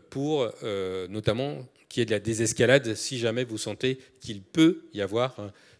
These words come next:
euh, ou qu'il y a, euh, de, de, de l'escalade. Et ça, c'est extrêmement important parce que si après, vous voulez encore, vous souhaitez encore changer de métier, mais quand on a travaillé dans la sécurité, c'est très bien vu.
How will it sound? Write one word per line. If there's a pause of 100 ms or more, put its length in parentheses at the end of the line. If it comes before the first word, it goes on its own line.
(300)
euh,
ou
qu'il
y
a, (340)
euh,
de,
de,
de
l'escalade. (400)
Et
ça,
c'est
extrêmement
important
parce
que
si
après, (360)
vous
voulez
encore,
vous
souhaitez
encore
changer
de
métier, (220)
mais
quand
on
a
travaillé
dans
la
sécurité,
c'est
très
bien
vu.